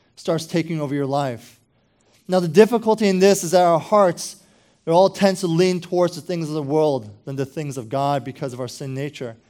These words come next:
And if you guys don't believe that, simply ask yourself, is it easier for me to hate or to love, to cheat or to live with integrity, to be lazy or diligent?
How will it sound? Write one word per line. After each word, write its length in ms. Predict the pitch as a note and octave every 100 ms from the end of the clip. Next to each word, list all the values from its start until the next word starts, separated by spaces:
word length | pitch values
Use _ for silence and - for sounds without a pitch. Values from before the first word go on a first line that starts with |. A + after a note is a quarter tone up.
| _ _ _ _ _
And 60 | C#3+
if 60 | C3+
you 40 |
guys 160 | C#3+ D3+
don't 160 | D3+ C3
believe 280 | C#3+ E3
that, 200 | D#3 C3+
simply 300 | C3 D#3 D#3
ask 240 | D3 C#3+ -
yourself, 420 | C3+ D3+ C#3+ B2 - _ _ _ -
is 140 | B2+
it 100 | D3+
easier 240 | D#3+ D3
for 120 | C#3+ C#3+
me 120 | C#3
to 80 | A#2+
hate 240 | B2 E3
or 100 | D3
to 120 | C#3
love, 320 | C3 C#3 B2+ -
to 100 | -
cheat 540 | - F#3 F3 F3 - _ -
or 80 | C3+
to 120 | C#3+
live 180 | D3 C3+
with 100 | C3+
integrity, 640 | B2 E3+ D3+ C#3 A#2+ G#2 _ _ _ _
to 80 | D#3
be 300 | C3+ D#3 D3+
lazy 400 | C#3 E3+ E3 D#3+
or 100 | D3
diligent? 640 | B2 D3 C#3 B2+ A2+ -